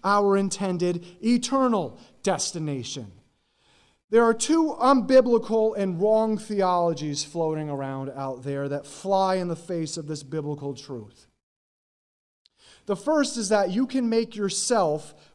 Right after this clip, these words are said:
lose your salvation by disobeying God enough and walking away from him. That's the first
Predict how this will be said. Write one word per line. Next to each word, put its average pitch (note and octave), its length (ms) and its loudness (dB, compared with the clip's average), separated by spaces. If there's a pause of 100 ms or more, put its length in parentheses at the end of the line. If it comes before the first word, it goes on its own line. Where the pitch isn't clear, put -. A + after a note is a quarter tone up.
lose G3+ 420 0
your G#3+ 100 -2
salvation D#3+ 920 -2 (320)
by D3+ 160 -4
disobeying E3+ 760 -2
God D3+ 300 -2
enough D3+ 640 0 (260)
and D#3 220 -6
walking D3 400 -2
away C3 260 -8
from A#2+ 220 -14
him. G#2 240 -16 (100)
That's C#3+ 260 -6
the D#3 120 -10
first F3+ 540 -6